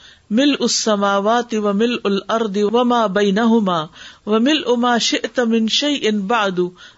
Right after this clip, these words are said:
اہل الثناء والمجد، احق ما قال العبد، لا مانع لما اعطیت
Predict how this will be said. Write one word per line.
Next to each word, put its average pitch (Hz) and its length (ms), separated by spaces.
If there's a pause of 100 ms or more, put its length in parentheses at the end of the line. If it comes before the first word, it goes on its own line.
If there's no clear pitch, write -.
(140)
اہل 220 280
الثناء 202 640
والمجد، 185 600 (380)
احق - 440
ما 208 300
قال 190 400
العبد، 175 480 (360)
لا 240 220
مانع 254 500
لما 220 300
اعطیت 220 680